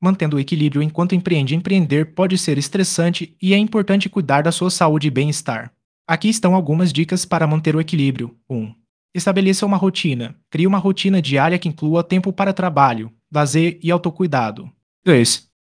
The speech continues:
faça pausas regulares. Não se esqueça de fazer pausas ao longo do dia para descansar a mente e o corpo. Três, exercite-se.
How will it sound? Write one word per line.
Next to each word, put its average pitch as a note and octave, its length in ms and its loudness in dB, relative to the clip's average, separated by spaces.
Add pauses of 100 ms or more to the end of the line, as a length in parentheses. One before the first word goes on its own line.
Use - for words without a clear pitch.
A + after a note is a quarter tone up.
(100)
faça E3+ 240 2
pausas G3+ 380 0
regulares. D3+ 680 -2 (120)
Não D3+ 160 -2
se F#3 140 -2
esqueça F#3+ 400 -4
de F3+ 100 0
fazer F3+ 340 0
pausas F#3+ 360 0
ao G3 120 2
longo D3+ 300 0
do F3 140 -2
dia D3+ 160 0
para F3 220 -2
descansar F3 560 -2
a D#3+ 80 0
mente D#3 420 -2
e F#3 100 0
o G#3+ 60 -2
corpo. - 580 -6 (320)
Três, C3+ 440 2 (320)
exercite-se. D3+ 840 -4